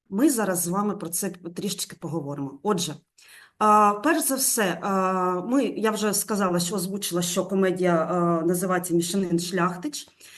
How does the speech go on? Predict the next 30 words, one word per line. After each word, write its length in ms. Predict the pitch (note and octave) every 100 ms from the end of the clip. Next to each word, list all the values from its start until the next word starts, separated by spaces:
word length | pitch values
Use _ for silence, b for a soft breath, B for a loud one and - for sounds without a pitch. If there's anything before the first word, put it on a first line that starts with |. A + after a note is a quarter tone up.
| B -
Тому 300 | C4+ B3 -
і 240 | A#3 G#3
ось 240 | A3+ -
ку-, 200 | - -
одне, 260 | A3 A3 A#3+
одне 220 | G3+ A3+
з 100 | A3
основних 540 | G#3+ - G#3 G#3+ F#3+ -
понять, 400 | G3+ G3+ F3+ G3
яке 560 | F3+ G3+ F3 F3 F#3+ E3+ F3+
є 200 | G3 D#3+ - _ _
в 80 | F3
цій, 380 | F3+ G#3+ E3 F3
е, 160 | F#3 F3
комедії, 380 | G3+ C#4+ G3
це, 180 | F3 -
е, 600 | B3 - - - G#3 G#3 F#3
поняття 400 | A#3 B3 B3+ C4
шляхе-, 420 | - A#3+ - A3+
розкривається 540 | A3 - A#3+ C#4+ C#4
поняття 500 | A3 G#3+ A#3 A#3 A#3
шляхетності. 840 | G#3 - A3 G3 E3+ D#3 D3 - - _ B B B B B
А, 640 | G3+ G3 F#3+ F#3+ F3+ E3 F3 - _ _ -
зараз 380 | G#3+ C4+ C#4+ G#3
я 120 | A3
вам 380 | F3+ F3 F3 F3
надішлю 460 | G3 C#4 - C4
у 160 | C#4+ B3+
чат, 500 | - - D#3+ E3+ E3+ b b b
а, 460 | - G3+ G3 F#3+ F#3+